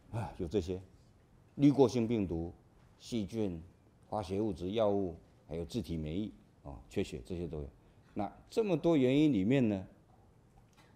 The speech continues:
对我们国人或者对亚洲人最重要的病因是滤过性病毒，所谓的病毒性肝炎啊。那里面刚才我已经跟大家报告有 A、B、C、D、E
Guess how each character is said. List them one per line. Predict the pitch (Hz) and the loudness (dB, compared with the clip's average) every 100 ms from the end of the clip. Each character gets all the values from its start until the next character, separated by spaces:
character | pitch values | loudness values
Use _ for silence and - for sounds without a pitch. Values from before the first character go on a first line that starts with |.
| _ | _
对 | 196 135 | 6 6
我 | 98 | 6
们 | 87 101 127 131 - | 4 2 0 -2 -4
国 | 107 | 0
人 | 104 98 104 123 - | 2 2 -2 -6 -6
或 | 151 | -2
者 | 104 | 0
对 | 98 113 | 0 0
亚 | 78 | 0
洲 | 92 135 | 2 4
人 | 98 | 4
最 | 95 107 | 2 -2
重 | 107 101 | 0 0
要 | 87 | -2
的 | 78 | -4
病 | - 101 | -4 -4
因 | 85 85 | -2 -6
是 | 80 85 - - _ - - - | -8 -10 -10 -18 _ -20 -20 -4
滤 | 110 | 0
过 | 95 | 2
性 | 90 | 0
病 | 85 82 | -2 -4
毒， | 65 73 - - - _ | -6 -14 -18 -20 -20 _
所 | 80 85 | -4 -2
谓 | |
的 | 82 78 73 - - - | -2 -6 -10 -14 -20 -20
病 | - 104 | -4 -2
毒 | 82 | -2
性 | 85 85 | -4 -4
肝 | 78 82 | -4 -6
炎 | 76 67 - | -6 -12 -12
啊。 | 78 - - - _ - - - | -14 -14 -20 -20 _ -20 -20 -8
那 | 85 80 | -4 -4
里 | 78 | -2
面 | 92 85 | -2 0
刚 | 95 | 0
才 | 85 | 0
我 | 78 | -2
已 | |
经 | 78 87 | -2 -4
跟 | 85 92 | -4 -2
大 | 90 | 0
家 | 90 | 0
报 | 92 | 0
告 | 82 85 | -2 -2
有 | 76 | -4
A、 | 78 | -6
B、 | 92 95 | -4 -6
C、 | 107 | -4
D、 | 98 120 | -2 0
E | 151 | 0